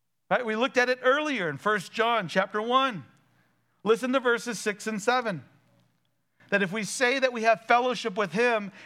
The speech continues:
and yet walk in the darkness, we lie and do not practice the truth. But if we walk in the light as he himself is in the light,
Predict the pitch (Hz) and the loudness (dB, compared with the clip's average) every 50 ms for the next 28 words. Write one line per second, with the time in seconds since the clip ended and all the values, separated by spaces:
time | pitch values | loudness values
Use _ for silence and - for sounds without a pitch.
0 | - - 202 202 208 226 247 262 - 208 202 214 226 262 285 269 - 233 220 214 | 0 0 0 2 2 0 0 0 0 -2 0 4 4 4 4 2 0 -2 -4 -2
1 | 196 180 226 247 269 254 190 170 160 156 160 165 - - - - - - - 180 | 0 2 4 4 4 4 2 -2 -4 -4 -4 -4 -4 -8 -16 -20 -20 -8 -4 -2
2 | 202 233 233 226 220 226 240 262 277 269 240 214 208 220 247 202 196 202 208 175 | -2 0 -2 -2 0 2 2 4 4 6 4 4 4 2 0 -2 -2 -2 -4 -4
3 | 131 - 233 254 269 226 226 240 226 - - 220 233 240 240 233 - 208 185 - | -6 -4 -2 0 2 2 2 2 0 0 2 4 6 6 4 2 -2 -6 -6 -6
4 | 226 190 - - 247 262 285 277 220 - - - _ _ _ _ _ _ - - | -8 -8 -4 -2 0 0 0 -2 -4 -6 -12 -20 _ _ _ _ _ _ -20 -20
5 | - - - - 202 208 175 - 233 226 208 208 220 233 254 277 285 262 - 247 | -20 -6 -2 0 0 0 0 -2 -2 -2 0 2 4 6 6 6 4 2 0 -2
6 | 220 214 220 220 226 254 262 247 247 233 214 190 165 - 233 262 254 254 220 190 | 0 0 0 2 2 4 4 4 2 0 -4 -4 -4 -2 -2 0 0 0 -2 -4
7 | - - - 285 294 285 254 - 226 196 160 185 180 170 160 151 151 151 151 170 | -6 -4 0 4 4 4 4 2 0 -4 -4 -2 -2 0 0 2 2 2 0 -2